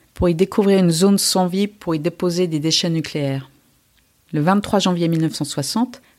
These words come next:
après neuf heures de plongée, le Trieste,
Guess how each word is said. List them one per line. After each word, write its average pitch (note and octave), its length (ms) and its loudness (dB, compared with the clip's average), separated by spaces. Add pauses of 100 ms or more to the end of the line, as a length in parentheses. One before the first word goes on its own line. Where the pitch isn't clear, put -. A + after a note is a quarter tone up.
(120)
après - 460 -8 (160)
neuf F3+ 560 4
heures F3+ 100 2
de D#3+ 80 -2
plongée, C#3+ 560 -2 (240)
le D3+ 140 0
Trieste, - 720 -2